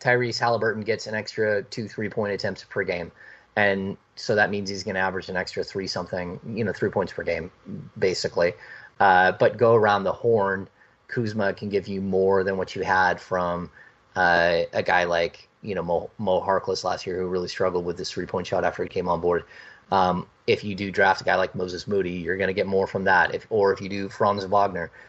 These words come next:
you're gonna get a, you know, four, four or five threes a game from all of these players that you would be filling in spots. So I just think it would be more of a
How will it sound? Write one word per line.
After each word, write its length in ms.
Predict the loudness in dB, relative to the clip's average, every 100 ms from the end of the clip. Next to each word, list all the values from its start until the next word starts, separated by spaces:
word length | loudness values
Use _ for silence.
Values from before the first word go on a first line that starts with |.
| _
you're 160 | -2 0
gonna 180 | 0 0
get 200 | 0 2
a, 140 | 0 -6 _
you 120 | -4
know, 140 | -2 -2
four, 500 | 0 4 4 2 -2 _ _
four 200 | 0 2
or 60 | 4
five 220 | 2 0
threes 260 | -4 -6
a 60 | -4
game 320 | 0 0 -2
from 320 | -2 -2 -2 0
all 220 | 4 4
of 80 | 0
these 180 | -6
players 460 | -4 -2 0 0 -4 -14 -20 _
that 120 | 0 0
you 120 | -2
would 120 | -4
be 80 | -6
filling 380 | -4 -2 0 -2
in 140 | -4
spots. 400 | -2 2 2 0
So 220 | -2 -2 -2 _ _ _ _ _ _ _ -2
I 80 | -2
just 160 | 0
think 160 | 0 0
it 60 | 2
would 100 | 2
be 340 | 0 -4 -4 -10 _ _ _ -2
more 320 | 4 6 6
of 100 | 4
a 340 | 2 0 0